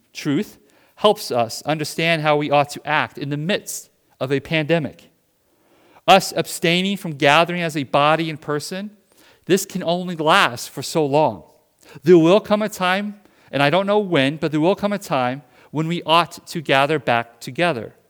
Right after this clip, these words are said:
What we are doing now, ultimately, i-, is an act of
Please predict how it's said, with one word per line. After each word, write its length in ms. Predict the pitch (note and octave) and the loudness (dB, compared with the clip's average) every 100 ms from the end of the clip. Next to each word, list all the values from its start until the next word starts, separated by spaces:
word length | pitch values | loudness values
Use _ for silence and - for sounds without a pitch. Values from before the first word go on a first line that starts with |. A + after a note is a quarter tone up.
| _ _ _ _ _ | _ _ _ _ _
What 200 | D3 E3 | 2 2
we 140 | E3 F3+ | 4 2
are 100 | D#3 | 2
doing 400 | D#3 G#3 A3+ F#3 | 0 0 -2 -2
now, 380 | C3 B2 D3+ | 0 0 2
ultimately, 640 | D#3 G3 E3 B2 G#2+ A2+ D#3 | 6 4 4 -10 -8 -4 -2
i-, 60 | |
is 240 | E3 D3+ C#3+ | 0 0 -2
an 100 | D#3 | 0
act 300 | D#3+ F3+ - | 2 2 2
of 120 | D3+ | -6